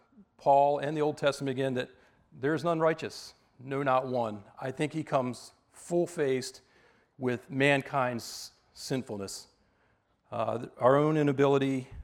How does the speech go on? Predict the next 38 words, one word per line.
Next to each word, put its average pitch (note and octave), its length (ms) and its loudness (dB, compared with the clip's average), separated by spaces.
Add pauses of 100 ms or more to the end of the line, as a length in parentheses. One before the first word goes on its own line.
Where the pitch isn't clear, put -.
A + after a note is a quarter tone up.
(420)
to C3+ 100 -6
do C3 200 0
anything C#3 520 -4
good, F#2+ 340 -4 (920)
our A#2 320 0
complete E3 580 -4 (300)
and C3 180 -4
utter D3 220 6
dependence C3 720 0 (160)
on C3 120 -6
the B2+ 60 -6
work B2+ 240 -4
of A2 80 -10
Jesus B2 300 -10
Christ, C3 440 -6 (800)
uh, A2 340 -6 (200)
to A#2 260 -6 (120)
ensure B2+ 400 2
our A#2+ 100 6
salvation A2+ 640 -2
so - 140 -8
that A#2 100 -6
we A2+ 140 -4
can A2+ 160 -6
live A#2 340 -2 (100)
forever A#2 400 2
with G#2+ 220 -4
the, A2 180 -6 (120)
the B2 80 -4
King A#2 260 -4
of G2+ 80 -4
the G#2+ 80 -2
universe. G#2 600 -4 (960)
Wha-, C#3+ 200 4
for E3 200 -6
whatever E3 340 8
the C#3+ 100 4
reason, C3 400 0